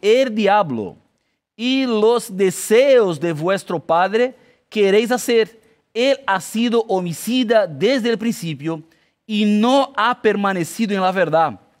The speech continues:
porque no hay verdad en él." No crea lo que el diablo dice sobre ti. No escuches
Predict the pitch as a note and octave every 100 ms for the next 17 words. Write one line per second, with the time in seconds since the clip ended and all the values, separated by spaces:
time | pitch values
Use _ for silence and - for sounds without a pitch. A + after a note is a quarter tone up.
0 | _ _ G3 F3+ G3+ G3 - - _ D#3+
1 | F#3 G3+ A#3 B3+ B3 - _ _ E3 F#3+
2 | G#3 G3+ D#3+ D3 D#3 C3 G3 C4+ A#3 _
3 | _ _ _ _ _ _ _ _ _ -
4 | E3+ F3+ E3+ G#2+ - _ _ _ _ _
5 | _ _ _ _ _ _ _ _ _ _
6 | _ _ _ _ G3 B3+ D#4+ D#4+ - -
7 | G3+ E3+ A#2 F2+ E2 _ _ _ _ _
8 | _ _ - G3+ G#3+ A3+ A3 A#3 C4 C#4+
9 | A#3 G#3 G3+ G#3+ G#3 G#3 D3 C3 A#3+ C#4
10 | - C4 B3 G#3+ _ _ - - G3 F#3
11 | - E3+ G#2+ - _ _ _ _ _ _
12 | _ _ _ _ _ G#3 D#4+ D4+ A3+ -
13 | D4+ C#4+ - C#3 - -